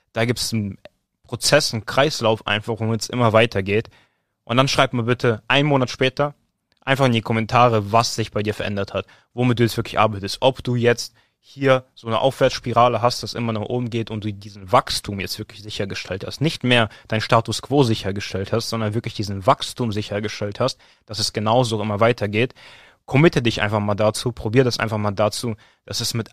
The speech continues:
Abstand der größte seo-Hebel, den es gibt. Schick das Video an deine Kollegen, besprich das im nächsten Meeting, schick's weiter, schaut euch das einfach gemeinsam mal an. Das wird euch den größten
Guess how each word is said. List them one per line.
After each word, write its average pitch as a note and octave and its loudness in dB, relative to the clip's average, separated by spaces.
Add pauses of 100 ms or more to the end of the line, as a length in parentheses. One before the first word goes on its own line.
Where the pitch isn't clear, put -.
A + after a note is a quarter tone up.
Abstand - 0 (400)
der A2+ -2
größte C3 2
seo-Hebel, A2 2
den G2+ -2
es - -6
gibt. - -4
Schick - -2
das - -2
Video B2 0
an A#2+ 0
deine A2+ 0
Kollegen, A#2 2 (280)
besprich - -6
das A#2+ -2
im A2 0
nächsten A2+ -2
Meeting, A#2 -2 (400)
schick's - -2
weiter, A#2+ 4 (280)
schaut C3+ 2
euch B2 -2
das - -10
einfach A#2 0
gemeinsam A2 2
mal G#2 2
an. C3 -2 (220)
Das - 0
wird A#2+ -2
euch A#2+ 0
den G#2 -4 (160)
größten A#2+ 0